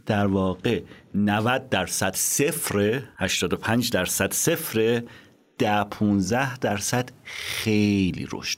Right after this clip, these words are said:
می‌کنه. من یه آماری که اینجا دارم نشون می‌ده که اگر میانهٔ عملکرد وی سی ها رو ببینیم، سرمایه گذاری کردن میانه‌شون رو بگیریم، من به طور خاص میانه رو می‌خوام گزارش کنم، نه میانگین.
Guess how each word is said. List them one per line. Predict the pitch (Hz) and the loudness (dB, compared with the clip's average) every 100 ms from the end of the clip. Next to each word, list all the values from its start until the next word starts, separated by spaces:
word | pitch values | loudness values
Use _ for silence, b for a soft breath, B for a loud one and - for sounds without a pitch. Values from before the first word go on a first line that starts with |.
| - | -10
می‌کنه. | - - - - | -18 -18 -20 -4
من | 117 131 135 - | 0 2 2 2
یه | 123 127 - | 2 2 2
آماری | 113 107 117 127 | 2 2 2 0
که | - | 2
اینجا | 110 95 98 | 2 2 0
دارم | 90 92 101 123 113 101 | 0 0 2 2 2 2
نشون | 98 - 117 | 0 0 0
می‌ده | 113 92 85 85 | 2 0 -2 -4
که | - 90 | -2 -2
اگر | 123 139 165 139 | -2 0 0 2
میانهٔ | 110 107 107 104 98 98 107 139 110 78 - - - | 2 4 4 4 4 4 4 2 2 0 -2 -6 -2
عملکرد | 107 98 92 90 - 123 113 | 2 2 0 -2 0 0 0
وی | 104 90 | 0 0
سی | 87 - 85 | 0 0 0
ها | 82 | 0
رو | 80 | -2
ببینیم، | 80 80 82 85 92 | -2 -2 0 2 2
سرمایه | 85 - 87 85 85 | 0 0 0 0 0
گذاری | 87 82 87 | -2 -2 -4
کردن | - 90 87 98 | -2 -2 0 2
میانه‌شون | 104 107 101 90 90 92 - - | 2 2 2 2 2 0 -2 -6
رو | - | -6
بگیریم، | - - 78 B B B B | -6 -6 -8 B B B B
من | 117 | 0
به | 113 | 0
طور | 110 101 | 0 0
خاص | - 110 - | 0 -2 0
میانه | 110 101 90 98 107 | 2 2 2 2 2
رو | |
می‌خوام | 82 76 92 | 0 -2 -2
گزارش | 90 85 80 78 - | -2 -2 -2 -2 -4
کنم، | 101 92 101 | -2 0 0
نه | 113 | 2
میانگین. | 113 90 67 76 - 82 | 2 0 -2 -6 -6 -10